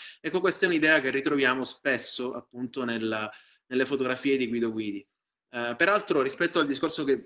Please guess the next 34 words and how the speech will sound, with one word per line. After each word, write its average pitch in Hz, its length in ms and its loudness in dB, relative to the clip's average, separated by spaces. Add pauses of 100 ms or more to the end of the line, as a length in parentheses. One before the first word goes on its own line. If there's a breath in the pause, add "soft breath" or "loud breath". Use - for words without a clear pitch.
facevi 135 360 0
prima 135 320 0
sul, 120 320 -2
su, 117 160 -4
sui 127 160 -4
pionieri, 135 540 0
insomma, 127 260 -4
lui 160 100 4
sicuramente 147 420 2
è - 20 4
un 147 100 0
pioniere 160 460 2 (280 loud breath)
e 147 140 -8
poi 190 240 4
ha 151 200 8
anche, 175 640 0
eh, 131 460 -2
insegnato 151 1000 0 (260)
e, 135 180 -4
e 135 100 -4
quindi 180 280 0
in 135 80 -4
qualche 139 260 -2
modo 147 460 0
c'è - 240 -6
tantissima 151 580 -4
gente 143 360 0
che 123 120 -2
poi 143 240 0
ha 117 160 -2
preso 139 440 -2
questa 120 260 -4
sua 127 300 0
lezione 139 680 -2